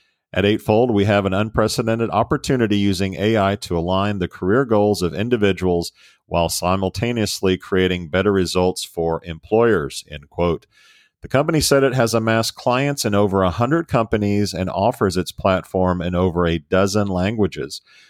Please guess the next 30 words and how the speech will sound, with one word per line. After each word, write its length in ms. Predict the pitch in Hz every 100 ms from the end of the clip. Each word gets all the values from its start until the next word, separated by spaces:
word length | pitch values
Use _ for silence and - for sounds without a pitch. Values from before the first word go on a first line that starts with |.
| _ _ _ -
According 300 | - 95 85
to 60 |
LinkedIn, 520 | 85 85 82 92 123 139
they 120 | 107
employ 380 | 101 - 123 123
a 40 |
little 260 | 131 160 143
over 220 | 127 127
three 300 | 123 127 123
hundred 360 | 120 113 110
people, 600 | - - 131 107 95 101 - _ _ _ _ _
but 100 | -
that's 240 | 120 117 -
certain 360 | - 135 117
to 80 | 110
rise 440 | 98 98 104 104
in 100 | 98
light 300 | 90 90 92 92
of 300 | 87 87 80
this 320 | 85 82 -
news. 640 | 90 110 113 76 - - - _
So, 640 | - - 143 170 117 78 _ _ _ _ _ _ _
let's 140 | - -
play 180 | - 107
a 60 |
little 180 | 110 113
game. 280 | 123 120 101
Who'd 260 | 127 170
you 80 | 175
rather, 720 | 151 151 175 160 104 78 87